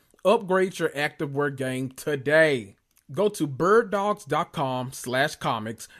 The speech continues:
and enter promo code comics for a free Yeti-style tumbler with your order. That's bird dogs dot com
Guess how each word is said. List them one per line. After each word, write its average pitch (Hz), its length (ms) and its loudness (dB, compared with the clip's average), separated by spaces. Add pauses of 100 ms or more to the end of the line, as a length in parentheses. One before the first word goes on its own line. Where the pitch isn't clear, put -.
and 156 140 -4
enter 220 280 2
promo 185 440 -2
code 139 320 0
comics 135 500 -4 (180)
for 151 220 2
a 135 60 2
free 208 520 -2
Yeti-style 156 680 -2
tumbler 139 460 -4
with 127 260 -8
your 131 140 -4
order. 151 440 2 (240)
That's 139 280 -2
bird 175 400 0
dogs 180 400 0
dot 135 320 -4
com 123 400 -2